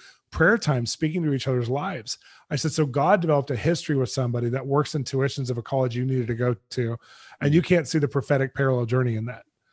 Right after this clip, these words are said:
Speaker 1: How God led you from one point, point A." Let's go through all the points. We wrote down, "Met him at church.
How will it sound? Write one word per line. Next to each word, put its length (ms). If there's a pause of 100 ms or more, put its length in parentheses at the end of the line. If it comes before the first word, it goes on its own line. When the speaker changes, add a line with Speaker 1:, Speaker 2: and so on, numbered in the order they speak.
(180)
Speaker 1:
How 160
God 300
led 300
you 140
from 220
one 220
point, 320
point 220
A." 240 (280)
Let's 180
go 140
through 160
all 60
the 60
points. 260
We 80
wrote 220
down, 280 (340)
"Met 220
him 100
at 100
church. 540